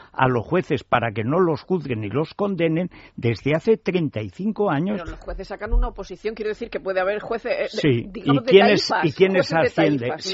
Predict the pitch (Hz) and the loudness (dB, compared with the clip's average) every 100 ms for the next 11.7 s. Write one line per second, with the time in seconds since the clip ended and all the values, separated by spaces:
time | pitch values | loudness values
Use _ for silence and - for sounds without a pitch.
0 | 156 98 - 151 220 202 190 156 143 165 | 0 0 -4 0 2 2 4 4 4 6
1 | 226 214 226 247 - _ 180 156 - 180 | 8 6 4 2 2 _ 0 2 2 2
2 | 196 247 269 - 214 202 202 165 151 - | 4 6 4 0 2 2 4 2 2 2
3 | 185 202 370 277 220 - 143 151 147 147 | -2 -8 -8 -10 -16 -6 -2 2 2 0
4 | 110 _ 123 127 - 147 92 - _ - | -4 _ -8 -6 -6 -6 -6 -12 _ -20
5 | _ _ 143 139 131 - - 185 151 107 | _ _ 0 2 0 -2 -2 2 2 0
6 | 330 - 311 - - 160 170 156 147 127 | -4 -6 -14 -16 -6 -2 0 2 2 0
7 | 104 92 _ _ _ _ _ _ - 220 | -4 -10 _ _ _ _ _ _ 0 4
8 | 269 143 196 - 143 - 113 101 - _ | 4 4 0 0 -2 -2 -6 -8 -10 _
9 | 123 127 135 175 170 196 185 175 170 160 | -4 0 0 2 0 2 2 2 0 0
10 | 156 160 151 143 135 147 127 139 120 110 | 0 0 0 0 0 0 0 0 0 0
11 | 110 101 113 110 131 95 - | -2 -2 -2 0 -2 -2 -10